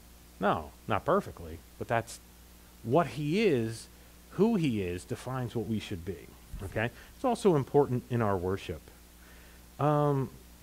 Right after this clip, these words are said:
I don't know, I don't know if you've ever had the experience of worshiping in a church that doesn't really believe God is real.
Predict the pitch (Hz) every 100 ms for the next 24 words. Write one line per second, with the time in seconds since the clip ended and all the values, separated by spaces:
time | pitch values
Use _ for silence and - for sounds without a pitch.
0 | - - - - - - - - - -
1 | - - - 147 131 113 117 120 180 165
2 | 139 120 110 120 107 - 123 127 110 110
3 | 92 - - 104 110 107 110 - - -
4 | - - - - 131 110 104 117 - 117
5 | 117 117 104 - 120 - 104 104 107 110
6 | 87 101 104 95 104 98 98 98 98 92
7 | 87 92 98 98